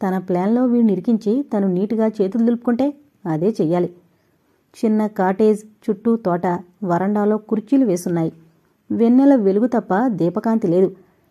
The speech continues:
మేకప్ తీసేసి, స్నానం చేసి ఫ్రెష్గా వచ్చింది నిషా. ఆమె వస్త్రధారణ టెంప్టింగ్గా ఉంది. స్త్రీత్వపు సముద్రానికి యవ్వనపు వెన్నెల పూత. గదిలో విశాల్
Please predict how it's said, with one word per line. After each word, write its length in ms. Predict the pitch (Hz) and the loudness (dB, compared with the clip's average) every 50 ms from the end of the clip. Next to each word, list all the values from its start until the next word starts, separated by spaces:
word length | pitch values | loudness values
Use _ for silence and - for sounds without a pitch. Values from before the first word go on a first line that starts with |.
| _ _ 220 | _ _ -4
మేకప్ 380 | 208 202 233 233 285 277 - | -4 -2 -2 -2 -4 -4 -2
తీసేసి, 540 | - 247 233 262 247 233 240 247 233 233 233 | -4 -2 0 2 0 0 2 0 0 0 -2
స్నానం 540 | 226 - - - 175 170 170 180 220 240 233 233 | -4 -6 -6 -4 -2 0 0 0 0 0 0 0
చేసి 340 | 202 190 196 196 208 262 285 | -2 -2 -2 -2 -2 -2 -4
ఫ్రెష్గా 520 | - _ 165 165 165 - - 226 254 262 | -4 _ -8 -8 -6 -4 -2 0 0 2
వచ్చింది 420 | 247 202 160 - - 170 180 240 262 | 2 0 -2 -2 -4 -2 0 2 2
నిషా. 320 | 220 165 - - 165 156 160 - _ _ _ _ _ _ _ _ _ _ _ _ _ _ - | 2 0 0 0 -2 -2 -4 -8 _ _ _ _ _ _ _ _ _ _ _ _ _ _ -2
ఆమె 340 | 254 254 262 269 262 262 254 | 2 4 6 6 6 6 4
వస్త్రధారణ 880 | 220 185 185 185 185 233 240 233 240 247 240 240 233 226 226 220 226 226 - - _ | 2 0 -2 -2 0 0 0 2 4 4 4 4 4 4 4 2 0 -2 -6 -6 _
టెంప్టింగ్గా 500 | 185 170 185 202 196 254 247 240 254 262 | -2 0 0 0 0 0 2 2 4 2
ఉంది. 300 | 240 180 165 170 175 175 - - _ _ _ _ _ _ _ _ _ _ | 4 2 2 0 0 -4 -6 -18 _ _ _ _ _ _ _ _ _ _
స్త్రీత్వపు 640 | - _ 220 208 247 277 269 - 294 302 294 302 294 | -10 _ 0 2 2 2 2 4 2 2 4 2 -2
సముద్రానికి 960 | - - 196 180 208 226 214 240 247 247 240 240 240 - 220 220 220 220 214 - - | 0 0 -2 0 0 0 0 2 2 4 2 2 0 0 2 2 2 0 -2 -6 -4
యవ్వనపు 520 | 175 165 175 175 170 202 226 247 233 - 240 | -2 0 0 2 2 2 0 0 0 0 -2
వెన్నెల 440 | 202 175 170 175 180 190 214 226 | 0 0 0 0 0 2 2 0
పూత. 320 | 220 220 - 175 185 185 196 208 - - _ _ _ _ _ - 262 226 247 | 0 0 -2 -2 -2 -2 -4 -6 -6 -12 _ _ _ _ _ -6 -4 0 2
గదిలో 360 | 240 240 226 247 262 285 285 | 2 2 4 4 6 6 6
విశాల్ 440 | 269 220 214 208 - 233 220 220 226 | 6 4 2 0 0 0 2 2 0